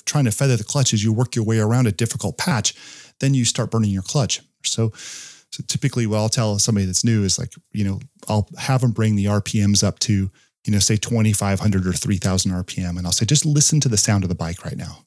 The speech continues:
Don't look at the R P Ms, just listen to the tone." And when they do, I say, "Now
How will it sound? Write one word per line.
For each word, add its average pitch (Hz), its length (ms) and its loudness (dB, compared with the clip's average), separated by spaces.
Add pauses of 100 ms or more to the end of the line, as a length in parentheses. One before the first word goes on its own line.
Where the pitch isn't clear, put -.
Don't 127 200 0
look 147 200 2
at 120 160 0
the 113 120 0
R 104 120 0
P 98 220 0
Ms, 92 120 0
just - 200 0
listen 107 300 2
to 92 100 -2
the 85 100 -4
tone." 90 440 -4 (680)
And 98 400 0 (100)
when 104 140 0
they 98 120 2
do, 104 320 2
I 90 80 -2
say, 101 220 0
"Now 113 340 2